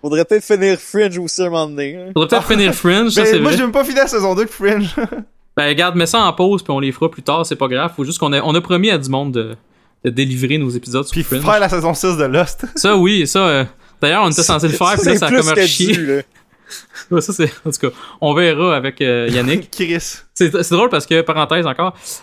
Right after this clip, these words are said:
Speaker 2: on était censé faire vraiment Lost très, très bientôt, genre. C'était comme, en fait, c'était aujourd'hui, tu sais, cette semaine qu'on était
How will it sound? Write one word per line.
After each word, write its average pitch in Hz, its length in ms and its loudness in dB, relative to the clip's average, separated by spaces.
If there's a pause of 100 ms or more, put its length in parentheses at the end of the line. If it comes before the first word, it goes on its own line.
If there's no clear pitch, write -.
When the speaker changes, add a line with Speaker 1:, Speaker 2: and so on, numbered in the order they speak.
Speaker 2:
on 156 80 2
était 175 240 2
censé 208 480 2
faire 180 220 0
vraiment 156 280 2
Lost 151 420 -2 (220)
très, 160 300 0
très 143 240 -2
bientôt, 127 420 -4
genre. 120 220 -12
C'était - 180 -6
comme, 123 280 -2
en - 100 -2
fait, 170 100 0
c'était 123 300 0
aujourd'hui, 127 340 -6
tu - 40 -4
sais, 147 80 0
cette 135 180 -4
semaine 143 260 -2
qu'on 170 80 -6
était 139 60 -8